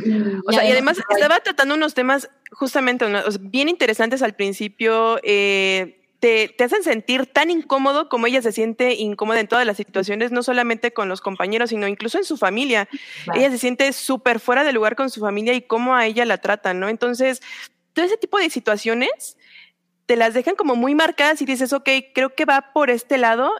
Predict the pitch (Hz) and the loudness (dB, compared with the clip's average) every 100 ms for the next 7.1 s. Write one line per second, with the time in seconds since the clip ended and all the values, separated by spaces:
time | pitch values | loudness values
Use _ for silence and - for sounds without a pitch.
0 | - 226 220 220 214 214 208 208 214 214 | -4 -4 -2 -2 -2 -2 -2 -4 -4 -4
1 | 196 196 226 220 240 240 208 202 - 220 | -2 -4 0 0 0 -4 -4 -4 -2 -2
2 | 220 220 214 _ _ - 233 233 240 247 | -2 -4 -6 _ _ -10 -2 -2 0 -2
3 | 220 233 240 226 240 - - 285 285 311 | -2 -2 -2 -2 -2 -2 0 0 2 -2
4 | 381 440 359 349 330 262 226 208 226 247 | 2 2 2 0 0 0 0 2 2 2
5 | 247 233 302 539 - - - - - - | 2 2 0 -2 -10 -20 -20 -20 -14 -4
6 | 233 226 240 220 233 233 226 208 - 185 | -2 0 0 2 2 2 0 -2 -4 -10